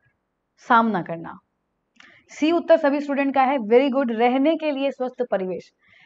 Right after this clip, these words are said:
ठीक है, सामाजिक रूप से वंचित है। ठीक है भाई, समाज से वंचित है ना, समझ लो जीवन में कठिनाइयां ही कठिनाइयां झेलेगा।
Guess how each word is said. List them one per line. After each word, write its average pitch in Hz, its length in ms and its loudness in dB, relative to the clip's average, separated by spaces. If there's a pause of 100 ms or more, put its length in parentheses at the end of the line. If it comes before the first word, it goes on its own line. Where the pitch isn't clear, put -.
ठीक 277 140 -4
है, 294 140 0 (280)
सामाजिक 240 520 4
रूप 277 240 -2
से 254 200 4
वंचित 196 400 0 (100)
है। 170 80 -14 (220)
ठीक 196 160 -8
है 285 120 -4 (280)
भाई, 214 120 -4
समाज 233 340 0
से 277 160 0
वंचित 254 320 -2
है 277 60 -2
ना, 311 100 -2
समझ 269 220 -2
लो 285 100 -2
जीवन 247 340 -4
में 277 180 -2
कठिनाइयां 254 520 2
ही 294 60 2
कठिनाइयां 226 360 -4
झेलेगा। 180 380 -4